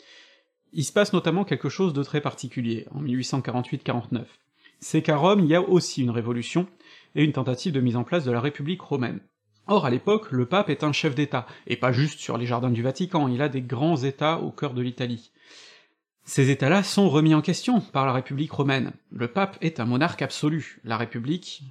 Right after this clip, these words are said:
c'est pas une monarchie absolue. Du coup, les Français, au départ, pendant que la République est encore vraiment républicaine, envoient des troupes en aide aux républicains italiens. Sauf que,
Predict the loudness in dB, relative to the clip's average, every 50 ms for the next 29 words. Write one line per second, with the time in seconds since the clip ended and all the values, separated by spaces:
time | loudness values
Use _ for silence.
0 | -20 _ _ -20 -20 -20 _ _ -6 -6 -6 -6 -8 -12 -12 -10 -10 -10 -10 -10
1 | -10 -8 -8 -8 -10 -10 -12 -16 -16 -18 -20 _ _ _ -20 -20 -20 -20 -20 -20
2 | -20 _ _ -2 0 0 0 0 0 2 2 2 0 -2 -10 _ _ _ _ _
3 | _ 0 2 4 4 4 2 2 0 0 0 0 0 2 4 4 4 2 2 0
4 | 0 -2 -2 -2 -4 -8 -14 _ _ _ _ -6 -2 -2 -2 -2 -2 -4 -4 -4
5 | -6 -4 -4 -6 -6 -6 -8 -12 -8 -6 -4 -6 -4 -4 -2 0 0 0 0 -2
6 | -4 -6 -6 -6 -6 -8 -6 -4 -2 -2 -2 -2 2 4 4 4 4 2 0 0
7 | 0 -2 -6 -6 -8 -10 -10 -10 -10 -6 -4 -2 0 0 0 -2 -2 -4 -8 -8
8 | -8 -8 -8 -6 -6 -6 -8 -8 -8 -10 -8 -8 -8 -6 -4 -4 -4 -4 -4 -4
9 | -4 -6 -6 -8 _ _ _ _ _ _ -20 -20 -20 -20 -20 _ _ 0 2 2
10 | 2 2 2 0 2 2 2 2 0